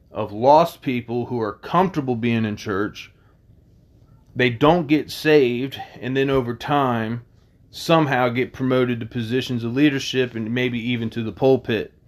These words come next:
The blind can't lead the blind. I'm chasing a squirrel now, but I'm just telling you, church is for saved people. We're to go out in the world,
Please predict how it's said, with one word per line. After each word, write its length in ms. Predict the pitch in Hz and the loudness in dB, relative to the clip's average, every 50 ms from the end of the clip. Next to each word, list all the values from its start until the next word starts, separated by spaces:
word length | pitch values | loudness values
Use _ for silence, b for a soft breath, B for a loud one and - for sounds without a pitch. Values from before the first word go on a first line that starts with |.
| b b b b b b b _ _ _ _ - _ _ _ _ _ _ _ _ _ - _ - - | b b b b b b b _ _ _ _ -20 _ _ _ _ _ _ _ _ _ -20 _ -18 -6
The 140 | 135 135 131 | -2 -2 0
blind 400 | 113 123 131 139 147 147 139 131 | 2 4 4 4 4 4 2 0
can't 260 | - 143 131 123 113 | -2 -4 -4 -2 -2
lead 180 | 123 123 117 104 | -4 -4 -4 -6
the 60 | 101 | -8
blind. 460 | 98 110 120 117 110 92 71 53 - - _ _ _ _ _ b b b b b b b b b _ _ _ - | -8 -4 -2 -2 -2 -4 -6 -10 -16 -20 _ _ _ _ _ b b b b b b b b b _ _ _ -14
I'm 140 | - 95 | -14 -12
chasing 400 | 87 - 127 123 120 117 110 104 | -4 -2 0 0 0 0 -2 -6
a 40 | 101 | -6
squirrel 400 | 101 - - 120 117 113 104 95 | -6 -6 -4 0 2 2 2 0
now, 280 | 92 73 65 55 50 - 90 | -2 -6 -10 -12 -14 -14 -12
but 120 | 95 98 | -8 -6
I'm 160 | 110 117 113 | -4 -4 -4
just 180 | 107 110 - - | -6 -8 -10 -4
telling 320 | - 135 131 127 120 113 | -2 0 2 2 2 0
you, 120 | 110 104 95 | -2 -4 -6
church 360 | - - 135 147 147 147 - | -4 0 0 0 0 0 -6
is 80 | 117 | -12
for 140 | - - 104 | -12 -14 -14
saved 480 | - - - 135 143 143 135 120 - - | -14 -6 -2 0 2 2 0 -2 -4 -10
people. 320 | 110 76 - - 101 107 | -10 -10 -10 -12 -16 -18
We're 220 | - 107 123 143 156 | -10 -2 0 2 2
to 80 | 170 | 2
go 180 | 147 156 156 156 | 4 4 6 6
out 160 | 147 147 143 | 6 6 4
in 80 | 131 123 | 0 -2
the 80 | 117 | -4
world, 500 | 110 117 131 139 139 127 120 110 104 - | -4 0 0 2 2 2 2 0 -2 -4